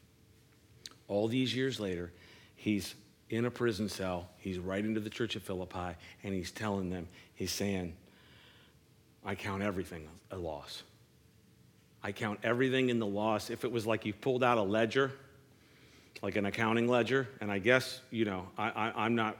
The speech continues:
I'm not a pro at this, but I guess there's two sides. There's the, the, the plus side and the negative <laughs> side, you know? He says, "I put everything on the negative side. I put it all on the negative side for what?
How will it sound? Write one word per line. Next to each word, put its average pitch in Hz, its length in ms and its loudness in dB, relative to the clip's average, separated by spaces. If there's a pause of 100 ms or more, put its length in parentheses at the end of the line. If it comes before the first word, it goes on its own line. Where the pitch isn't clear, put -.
I'm 113 100 2
not 110 160 2
a 101 40 0
pro 113 340 4
at 92 80 -2
this, 92 160 -2
but 101 160 -2
I 95 100 2
guess 104 220 2
there's 98 180 0
two 120 240 4
sides. 107 420 0
There's 95 220 0
the, 92 80 -4
the, - 160 -8
the 98 180 0
plus 123 300 4
side 113 320 2
and 98 100 0
the 101 60 2
negative 107 360 2
<laughs> - 20 0
side, 135 360 0 (460)
you 123 80 4
know? 127 220 4 (640)
He 120 80 0
says, 110 220 0
"I 101 80 0
put 107 180 2
everything 117 440 8
on 120 120 2
the 110 80 4
negative 98 380 -4
side. 90 160 -8 (1080)
I 113 80 6
put 143 240 8
it 117 100 4
all 135 260 8
on 139 100 6
the 131 80 6
negative 117 340 2
side 113 320 2 (160)
for 120 180 6
what? 107 420 4